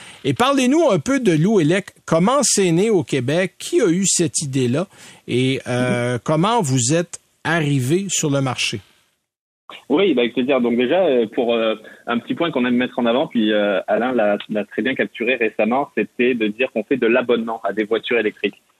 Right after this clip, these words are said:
Speaker 2: Donc,
Speaker 1: Ah,
Speaker 2: c'est
Speaker 1: ok.
Speaker 2: un peu un changement de, de vocabulaire. La raison, c'est qu'on veut s'éloigner du modèle traditionnel de la location,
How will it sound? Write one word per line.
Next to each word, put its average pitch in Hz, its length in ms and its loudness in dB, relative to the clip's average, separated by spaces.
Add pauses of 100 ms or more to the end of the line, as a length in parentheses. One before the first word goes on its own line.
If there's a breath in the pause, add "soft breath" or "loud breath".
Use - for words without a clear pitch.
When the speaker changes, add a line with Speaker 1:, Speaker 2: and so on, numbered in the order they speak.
(160)
Speaker 2:
Donc, 165 120 2
Speaker 1:
Ah, - 60 -2
Speaker 2:
c'est 139 80 0
Speaker 1:
ok. 127 120 2
Speaker 2:
un 170 60 2
peu 170 80 2
un 143 100 0
changement 131 480 2
de, 131 140 4
de 127 120 4
vocabulaire. 135 800 2
La 120 260 4
raison, 120 320 -2
c'est 120 60 0
qu'on 117 140 -2
veut 143 180 -2
s'éloigner 120 320 0
du 131 120 -2
modèle 117 320 -2
traditionnel 123 720 -2
de 120 100 -2
la 110 120 2
location, 131 720 -2